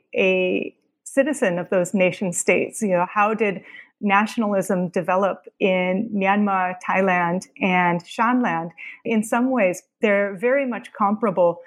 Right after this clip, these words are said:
prior to colonialism. So prior to, if you go back two or, or three hundred years before Eric Hobsbawm has projected that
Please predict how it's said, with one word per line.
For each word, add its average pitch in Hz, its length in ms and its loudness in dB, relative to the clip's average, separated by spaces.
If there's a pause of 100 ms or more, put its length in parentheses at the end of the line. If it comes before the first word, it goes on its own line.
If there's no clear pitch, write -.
(380)
prior 240 320 0
to 240 140 -8
colonialism. 180 960 0
So 196 180 2
prior 208 460 0 (120)
to, 180 300 0 (440)
if 220 160 0
you 202 100 2
go 202 180 0
back 180 340 -2
two 208 160 0
or, 180 200 2 (100)
or 185 80 2
three 208 220 0
hundred 185 420 0
years 190 540 0
before 180 460 2 (220)
Eric 190 260 0 (200)
Hobsbawm 185 600 2
has 180 160 -2
projected 170 680 2
that 170 300 2